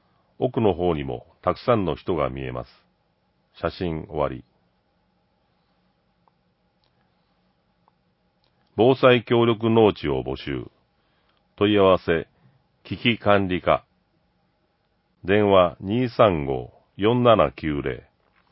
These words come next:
地震災害が発生した時に、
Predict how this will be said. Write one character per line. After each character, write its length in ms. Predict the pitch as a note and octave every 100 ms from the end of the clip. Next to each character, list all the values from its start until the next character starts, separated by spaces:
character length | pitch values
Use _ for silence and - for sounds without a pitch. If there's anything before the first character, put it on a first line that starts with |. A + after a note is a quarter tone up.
| _ _ - _ _ _
地 100 | F#2
震 220 | F#2+ C#3+ B2+
災 240 | C#3 C3
害 200 | G#2 F2+
が 140 | D#2
発 240 | C#2 D#2+ -
生 180 | - G2+
し 60 | -
た 120 | F#2
時 220 | F2 D#2
に、 180 | B1+ B1